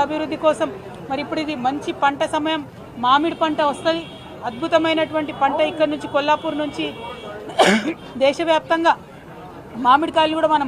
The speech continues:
పంపిస్తాం. మరి మామిడి మార్కెట్ కూడా మా హయాంలో, బీఆర్ఎస్ పార్టీ హయాంలో హర్షవర్ధన్ అన్న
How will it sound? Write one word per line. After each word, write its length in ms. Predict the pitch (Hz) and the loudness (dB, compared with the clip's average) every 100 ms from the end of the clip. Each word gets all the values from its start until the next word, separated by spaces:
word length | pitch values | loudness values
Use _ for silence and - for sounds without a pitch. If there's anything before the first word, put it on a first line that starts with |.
| 247 | 0
పంపిస్తాం. 440 | 269 277 302 370 - - - - | 0 0 -6 -6 -6 -16 -14 -6
మరి 120 | 254 247 | 0 6
మామిడి 300 | 262 320 349 320 | 6 6 4 4
మార్కెట్ 320 | 311 339 311 | 4 0 -2
కూడా 140 | 311 320 262 | 0 2 6
మా 100 | 269 330 | 6 6
హయాంలో, 400 | 320 330 330 320 240 - - 220 | 6 4 2 0 -2 -4 -14 -2
బీఆర్ఎస్ 420 | 269 302 320 - | 6 6 6 2
పార్టీ 220 | 311 302 302 | 0 2 0
హయాంలో 300 | 294 294 302 269 - - 247 | 0 2 0 -2 -8 -6 -2
హర్షవర్ధన్ 520 | 254 311 320 311 311 | 2 4 4 4 2
అన్న 120 | 302 | 0